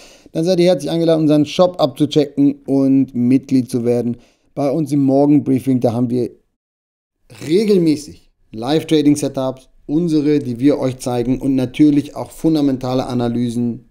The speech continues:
zum Gesamtmarkt, aber auch zum Beispiel zu Einzelwerten oder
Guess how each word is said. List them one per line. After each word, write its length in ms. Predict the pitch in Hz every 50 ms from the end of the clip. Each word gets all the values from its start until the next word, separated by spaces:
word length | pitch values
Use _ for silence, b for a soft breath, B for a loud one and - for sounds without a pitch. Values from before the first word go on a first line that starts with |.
| - -
zum 200 | - 156 165 143
Gesamtmarkt, 560 | 143 120 131 131 131 - 127 117 117 - -
aber 160 | 117 117 110
auch 80 | 110 -
zum 160 | - 120 110
Beispiel 240 | 107 110 - - -
zu 140 | - -
Einzelwerten 720 | - 131 123 123 - 127 113 113 113 - - - 113 113 113 b b b b b b b - -
oder 500 | 127 131 135 135 135 131 131 123 127